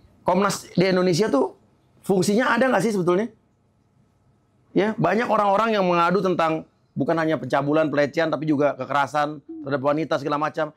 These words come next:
Tapi Komnas lagi-lagi hanya memberikan rekomendasi, rekomendasi, rekomendasi.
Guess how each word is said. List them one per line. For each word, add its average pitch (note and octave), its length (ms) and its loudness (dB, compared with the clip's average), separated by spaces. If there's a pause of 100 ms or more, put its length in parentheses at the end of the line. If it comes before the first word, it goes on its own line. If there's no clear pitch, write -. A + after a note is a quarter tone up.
(140)
Tapi E3+ 220 -4
Komnas G3+ 320 -2
lagi-lagi E3 360 -4
hanya F3 140 -2
memberikan D3 240 -4
rekomendasi, D#3 640 -4
rekomendasi, E3 600 -4
rekomendasi. E3 500 -6